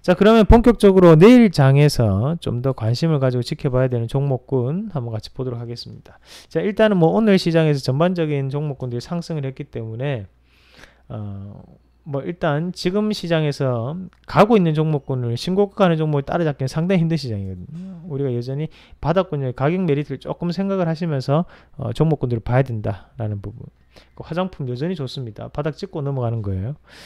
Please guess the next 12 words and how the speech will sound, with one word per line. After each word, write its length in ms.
자, 240
어, 260
내일장 480
한번 160
같이 180
보시면 400
일단은 520
오늘은 520
제약주 840
위주로 640
조금 580
한번 360